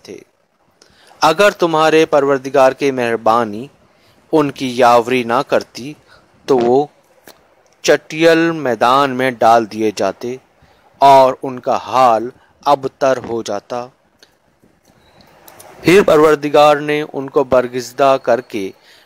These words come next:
नेकोकारों में कर लिया, और काफिर जब ये नसीहत की किताब सुनते हैं तो यूं लगते हैं कि तुमको अपनी निगाहों से फिसला देंगे और कहते, "ये तो दीवाना है।"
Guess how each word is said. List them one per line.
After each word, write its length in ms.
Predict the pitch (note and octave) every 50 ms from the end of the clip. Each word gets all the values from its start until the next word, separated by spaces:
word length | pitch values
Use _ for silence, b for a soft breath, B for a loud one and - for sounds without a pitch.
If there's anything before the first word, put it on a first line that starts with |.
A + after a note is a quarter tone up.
| b b -
नेकोकारों 840 | A#2+ B2+ C#3 D3 D3+ D3 - D#3 C#3 - C#3+ A#2+ A#2+ A#2+ C3 C3
में 140 | B2+ A#2+ A2+
कर 200 | - - A#2 B2
लिया, 440 | C3 C3 C3 B2+ C3+ C3 B2+ B2+ B2+ _ _ _ _ _ _ _ _ _ _ _ _ _ _ _ _ _ -
और 280 | B2 B2+ B2 A#2+ A2+ -
काफिर 540 | - B2 A#2 A#2+ A2 - - B2+ A2 F#2+ - _ _ _ _ _ _ _ _ _ _ _ A2 -
जब 200 | D3 C3+ - B2+
ये 100 | B2+ B2+
नसीहत 520 | A#2 A#2 A2+ A2 - - - C#3+ C#3+ C#3
की 120 | - - C3+
किताब 400 | - - C3+ - B2+ B2 B2+ B2+
सुनते 380 | - - C3+ C3+ C3+ - -
हैं 220 | E3+ D#3+ E3 E3+ E3
तो 160 | - - D3+
यूं 300 | C#3 B2+ D3 D#3+ E3+ D#3+
लगते 560 | D3 C#3 - _ _ _ - E3 E3 E3 D#3+
हैं 320 | D3+ D3 D#3 D#3 D3+ E3+ F#3+ b b b b b b b b b b b -
कि 100 | - E3 - _ _ -
तुमको 580 | E3+ F3 F3+ F#3 E3 - - D#3+ D3+ D3+ D#3+
अपनी 400 | E3 - - C3 - - D#3 D#3
निगाहों 500 | D3 C#3 B2+ A#2+ C3 A#2+ A#2 B2+ C#3+ D3+
से 180 | D3 - - D3+
फिसला 560 | - - C3 - - - B2+ A#2+ A#2+ A#2+ B2
देंगे 480 | G#2+ A#2+ A2+ A#2 C3 C3+ A#2 - - - _ _ _ _ _ _ _ _ _ _ _ _ _ _ _ _
और 140 | - B2 B2+ A#2+ _ -
कहते, 580 | B2+ A#2+ A#2+ - - D#3 D3 D3 D3 C#3+ C#3 - _ _ _ _ _ _ _ _ A#2
"ये 360 | A2 G2+ G#2+ C3+ D3 D3+ D#3
तो 380 | D3 - D3+ C#3+ B2+ A2 - - b b b b b b A#2 G#2+
दीवाना 500 | - B2+ A#2+ G#2 G#2+ G#2+ A2 A#2 C3 C#3
है।" 240 | A#2+ - G2+ F2+ -